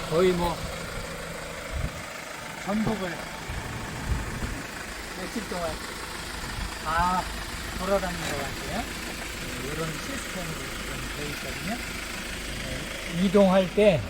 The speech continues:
예, 휠체어가 움직이지 않도록 저런 안전장치들이 곳곳에 돼 있습니다. 요거는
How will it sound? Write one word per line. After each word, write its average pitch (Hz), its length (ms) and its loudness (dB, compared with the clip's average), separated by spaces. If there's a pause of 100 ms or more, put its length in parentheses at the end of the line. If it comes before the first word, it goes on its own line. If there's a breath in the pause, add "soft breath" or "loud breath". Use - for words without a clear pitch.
(260)
예, 135 160 4
휠체어가 185 500 8
움직이지 147 480 6
않도록 131 520 4 (180)
저런 143 460 4 (500)
안전장치들이 151 920 6 (540)
곳곳에 147 460 6 (140)
돼 143 120 8
있습니다. 123 440 2 (800)
요거는 151 520 6